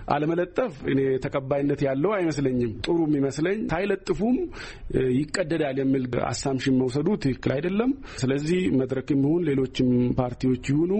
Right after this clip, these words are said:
ፖስተሮቻቸውን አግባብ በሆነ ቦታ በመለጠፍ እንደ አንዱ የምረጡኝ ዘመቻ ቅስቀሳ አካል አድርጎ ሊጠቀሙበት ይገባል ብዬ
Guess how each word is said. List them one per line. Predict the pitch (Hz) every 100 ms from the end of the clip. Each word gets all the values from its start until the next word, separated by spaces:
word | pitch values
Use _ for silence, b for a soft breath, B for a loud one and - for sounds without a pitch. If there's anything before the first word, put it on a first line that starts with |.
| 254 - B -
ፖስተሮቻቸውን | 131 - 127 123 127 123 - 143 170 180 - -
አግባብ | 127 135 127
በሆነ | 123 120 120
ቦታ | 117 120 123
በመለጠፍ | 120 123 135 - 101 180 -
እንደ | 135 135 -
አንዱ | 143 135 123 101 - -
የምረጡኝ | 127 127 127 127 127
ዘመቻ | 120 120 123
ቅስቀሳ | 123 - 123
አካል | - 123 120
አድርጎ | 123 139 160 202 - B B B
ሊጠቀሙበት | 127 135 - 127 127 123 120 120
ይገባል | 120 - 117 117 117
ብዬ | 117